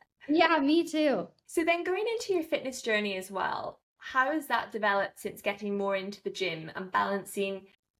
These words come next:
Speaker 2: doing, like, being in law school, having a social life, social media, working out,
Speaker 1: Yeah.
Speaker 2: having your sanity? How do you do it?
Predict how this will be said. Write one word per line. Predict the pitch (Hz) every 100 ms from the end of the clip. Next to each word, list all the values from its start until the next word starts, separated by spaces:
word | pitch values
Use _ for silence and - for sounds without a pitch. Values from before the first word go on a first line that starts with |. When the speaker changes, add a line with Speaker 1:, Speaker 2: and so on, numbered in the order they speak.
| _ _ 202
Speaker 2:
doing, | 262 269 262 -
like, | 226 - -
being | 254
in | 240 226
law | 220 208
school, | - - 196 190 190 190 _ _ _
having | - 240 240 240
a | 226
social | 226 202 202 196
life, | 185 180 175 180 - - _ _ _ _ _ _ _
social | - 240 233 233
media, | 214 208 202 185 180 175 180 _ _ _ _ _ _
working | 214 226 233 220 202
out, | 175 180 175
Speaker 1:
Yeah. | 202 - - _ _
Speaker 2:
having | 226 220 226 208
your | 214 220
sanity? | 220 202 220 226 226 202 247
How | 247 330
do | 359
you | 381
do | 370
it? | -